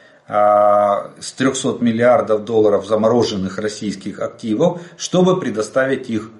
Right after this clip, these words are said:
Украине, пишет Bloomberg, со ссылкой на мем-, меморандум Совета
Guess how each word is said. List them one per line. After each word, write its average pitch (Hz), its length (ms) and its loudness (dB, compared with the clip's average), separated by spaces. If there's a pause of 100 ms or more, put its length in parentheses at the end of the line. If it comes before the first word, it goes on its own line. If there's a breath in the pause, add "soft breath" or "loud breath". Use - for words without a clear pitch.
(160)
Украине, 107 760 0
пишет 101 360 -10
Bloomberg, 104 380 -2 (300 loud breath)
со - 180 -8
ссылкой 156 420 0
на 120 120 -4
мем-, 110 440 -2
меморандум 127 680 2
Совета 117 500 -4